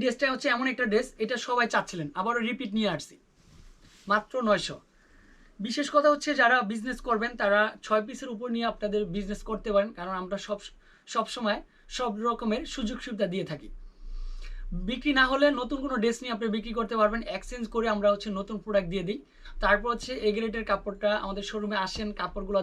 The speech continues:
দেখেন দূরে। ঢাকা ইস্টার্ন মল্লিকা এবং প্লেন মসজিদের ঠিক মিডলে অবস্থিত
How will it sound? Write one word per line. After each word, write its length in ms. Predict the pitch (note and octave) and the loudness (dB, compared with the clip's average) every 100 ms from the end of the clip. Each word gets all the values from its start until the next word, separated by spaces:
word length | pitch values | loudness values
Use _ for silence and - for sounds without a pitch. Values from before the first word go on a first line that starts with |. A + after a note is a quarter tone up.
| F3+ | 0
দেখেন 240 | F#3 G#3+ G3+ | -4 -4 -6
দূরে। 180 | F3 F#3 - - - - - - G3+ | -2 -2 -2 -4 -10 -16 -18 -6 2
ঢাকা 180 | G#3+ B3+ | 2 2
ইস্টার্ন 220 | - C#4 C4+ | -4 -6 -2
মল্লিকা 300 | C4+ B3+ C4+ G#3+ | -2 0 -2 0
এবং 100 | G3+ A3 - | -2 -4 -2
প্লেন 180 | B3 A#3+ | -2 0
মসজিদের 360 | A#3 A3 A#3 - - - - | -2 -2 -2 -2 -8 -16 -4
ঠিক 120 | D4+ C4+ | -2 2
মিডলে 240 | A#3 A#3+ A#3+ | 4 4 0
অবস্থিত 320 | A#3 - A3 | -2 -8 -2